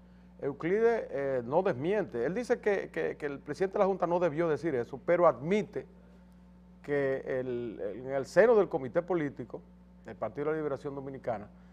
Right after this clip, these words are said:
se ha discutido el tema y que él ha estado en contra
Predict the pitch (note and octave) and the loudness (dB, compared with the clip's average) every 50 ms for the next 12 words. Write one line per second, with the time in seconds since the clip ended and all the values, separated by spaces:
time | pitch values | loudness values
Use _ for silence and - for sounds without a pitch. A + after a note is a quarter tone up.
0 | - - - - - - - C#3 D3 D#3 E3+ E3 F3 E3 C3 E3 D#3 E3 E3 C#3+ | -20 -20 -20 -20 -14 -4 2 2 2 2 2 0 -2 -4 -2 -2 0 0 0 0
1 | A2 D#3 C#3+ C3+ C#3+ D3+ D3 - E3 D#3+ D3 D#3+ F#3+ G#3+ G3+ G3 F3+ D#3+ E3+ E3+ | 0 0 0 2 0 -2 -2 0 0 2 4 8 8 10 10 10 8 8 6 4
2 | E3 D#3+ D3+ B2 - C3+ B2 G#2+ F#2 - - | 4 4 2 -2 -4 -4 -6 -6 -6 -14 -18